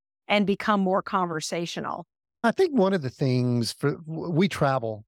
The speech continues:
Speaker 2: quite a bit. And so if there are people that are listening in and they live in Atlanta or New York or L A, they probably watch, if they watch their local news, they probably watch some people that are, let's just say, pretty high up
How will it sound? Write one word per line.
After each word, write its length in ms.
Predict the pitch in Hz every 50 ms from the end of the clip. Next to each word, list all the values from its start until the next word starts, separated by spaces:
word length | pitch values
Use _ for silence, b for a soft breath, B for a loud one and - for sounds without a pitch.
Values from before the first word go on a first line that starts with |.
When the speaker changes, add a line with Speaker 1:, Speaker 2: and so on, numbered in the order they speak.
| _ _ -
Speaker 2:
quite 260 | - - 117 113 113
a 40 | 113
bit. 320 | 107 120 117 113 117 113
And 180 | 117 113 113 -
so 300 | - - 135 127 123 127
if 160 | 127 - -
there 200 | 180 185 185 165
are 80 | 151
people 640 | - - - 165 160 156 - 160 151 147 143 147 143
that 160 | 139 135 131
are 120 | 131 127 123
listening 460 | 127 135 135 - - 143 135 127 127
in 280 | 127 127 123 127 127 123
and 120 | 120 120
they 80 | 120 117
live 200 | 123 127 123 127
in 80 | 127
Atlanta 880 | 131 - 127 120 120 117 120 117 113 - - 127 120 123 123 120 120 123
or 420 | 127 139 123 120 120 120 117 113 - _ _ _ _ _ _ _ _ _ _ -
New 160 | - 120 131
York 580 | 151 160 160 147 139 143 143 143 143 143 139 -
or 120 | 139 135
L 260 | 123 123 135 135 131 127
A, 440 | 127 127 131 131 123 127 131 127
they 140 | 123 151 156
probably 600 | - - - - 160 170 165 175 165 165 180 175 160
watch, 640 | 143 131 131 135 135 139 - - - - - - _ _ _ _ _ _ _ _ _ _ _ -
if 120 | 131 -
they 120 | - 139
watch 300 | 127 123 127 135 139 -
their 160 | - 143 131 123
local 380 | 123 123 131 123 - 147 135
news, 360 | 127 123 120 117 120 120 107
they 160 | - 165 190 196
probably 520 | - - 208 208 190 196 185 180 175 160
watch 360 | 143 139 135 139 151 151 -
some 200 | - 147 131 113
people 500 | - - 143 143 127 - 139 139 135 135 117
that 300 | 113 127 123 120 131 -
are, 480 | - 131 117 117 117 113 117 117 113 101 _ _ _ _ _ _ _ _ _ _ _ _ _ _ _ _ - 175
let's 300 | 185 214 262 269 - -
just 160 | 381 - -
say, 160 | - 214 165
pretty 280 | - - 180 175 160 135
high 520 | - - - 135 135 139 139 139 139 135
up 300 | 127 123 120 120 -